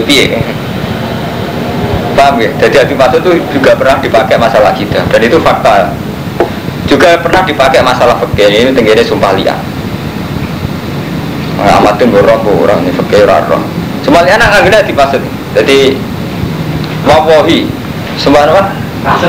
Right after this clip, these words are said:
Speaker 2: diadem.
Speaker 1: Adu laknat itu.
Speaker 2: Oh.
Speaker 1: Adu laknat, tengene sumpah liyan ndak sami to. Jadi misalnya sampean nyangka bojone sampean selingkuh.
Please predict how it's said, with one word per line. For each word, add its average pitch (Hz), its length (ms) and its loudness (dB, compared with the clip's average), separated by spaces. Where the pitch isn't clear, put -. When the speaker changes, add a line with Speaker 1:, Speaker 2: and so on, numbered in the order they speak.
Speaker 2:
diadem. 143 380 2
Speaker 1:
Adu - 240 0
laknat 151 320 2
itu. 104 200 0
Speaker 2:
Oh. 113 300 -2
Speaker 1:
Adu 139 260 2
laknat, 170 320 2
tengene 180 240 4
sumpah 202 240 2
liyan 208 160 4
ndak 185 160 2
sami 147 240 2
to. 127 80 2
Jadi 123 160 4
misalnya 160 320 4
sampean 165 260 2
nyangka 143 300 2
bojone 131 260 0
sampean 139 320 2
selingkuh. 127 460 2